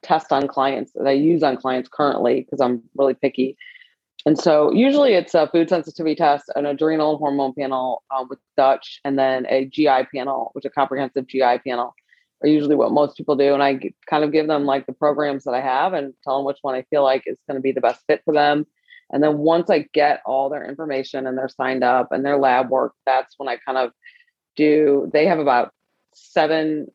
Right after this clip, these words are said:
assessments they do on their own into, um, an account that I set up for them, just screening questionnaires. And then, um, I get the lab work and then the conversation that I have with them. And then I come up with, you know, the protocols.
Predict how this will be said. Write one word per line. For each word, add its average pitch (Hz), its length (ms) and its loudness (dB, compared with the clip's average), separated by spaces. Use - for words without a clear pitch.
assessments - 600 -4
they 139 140 2
do 143 240 2
on 135 140 0
their 131 220 -4
own 139 420 -2
into, 131 500 -2
um, 123 280 -2
an - 80 -2
account 139 420 0
that 131 80 2
I 123 100 2
set 135 180 -4
up - 120 0
for 135 80 0
them, 139 360 0
just 156 160 -8
screening 139 540 2
questionnaires. 131 720 -2
And 120 100 -6
then, 123 180 -2
um, 127 200 2
I - 80 0
get 143 120 2
the 143 80 2
lab 143 240 4
work 139 180 0
and 135 100 -6
then 131 120 -6
the 131 100 -10
conversation 131 500 -6
that 113 140 -2
I 127 40 -6
have 127 100 -2
with 135 100 -4
them. 180 320 -2
And 131 160 -6
then 127 140 -2
I 123 300 -2
come 127 120 -8
up 117 160 -2
with, 151 120 -4
you 135 100 -4
know, 120 200 -2
the 120 80 0
protocols. 156 540 0